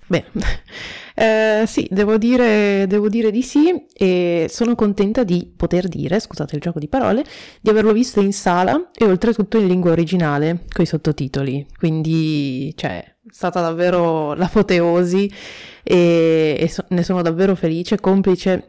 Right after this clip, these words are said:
Chiara Bis che mi ha trascinata a, a vederlo, anche se le intenzioni c'erano già tutte,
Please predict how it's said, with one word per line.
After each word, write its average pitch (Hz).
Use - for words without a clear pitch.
Chiara 175
Bis 190
che 170
mi 170
ha 170
trascinata 175
a, 151
a 175
vederlo, 170
anche 185
se 180
le 165
intenzioni 170
c'erano 165
già 185
tutte, 190